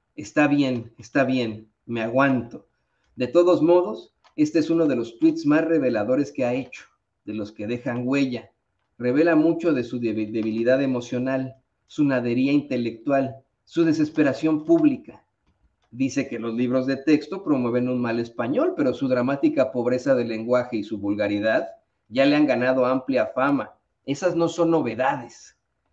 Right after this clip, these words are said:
Y hasta su frustración económica. Él se imagina que apantalla con la historia de su yate y su puro. Pero si le cobran los impuestos, se le acaba el cuento.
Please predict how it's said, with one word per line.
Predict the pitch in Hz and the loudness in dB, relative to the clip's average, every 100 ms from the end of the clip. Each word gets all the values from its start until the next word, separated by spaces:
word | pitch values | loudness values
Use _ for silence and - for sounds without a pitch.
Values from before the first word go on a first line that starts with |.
| _ _ | _ _
Y | 110 | 0
hasta | 135 - 139 | 0 2 0
su | 139 | 0
frustración | 139 147 139 127 190 | 2 0 2 0 0
económica. | 214 156 143 202 208 - - - _ _ _ _ _ - | -2 0 2 2 0 -4 -8 -14 _ _ _ _ _ -10
Él | 110 | -4
se | 143 | 2
imagina | 143 151 151 156 139 - | 4 4 4 2 4 2
que | 135 | 0
apantalla | - 101 101 107 113 131 | -2 -6 -4 -4 0 -2
con | 117 98 | -2 -8
la | |
historia | 98 - 120 123 | -10 -6 0 2
de | 110 | 0
su | - | -6
yate | 98 98 - 107 | -8 -8 -8 -8
y | |
su | - 123 | -8 -8
puro. | 156 165 151 - _ _ _ _ _ _ _ | -2 -2 -2 -6 _ _ _ _ _ _ _
Pero | 156 165 | 2 4
si | 165 | 4
le | 165 | 2
cobran | 165 202 233 214 | 0 0 0 0
los | 156 | 0
impuestos, | 147 - 170 156 - 131 131 - _ _ | 0 2 2 2 2 -4 -4 -8 _ _
se | - | -6
le | 120 | -4
acaba | 113 135 127 113 | -2 0 0 -2
el | 98 | -6
cuento. | - - - _ | -12 -14 -14 _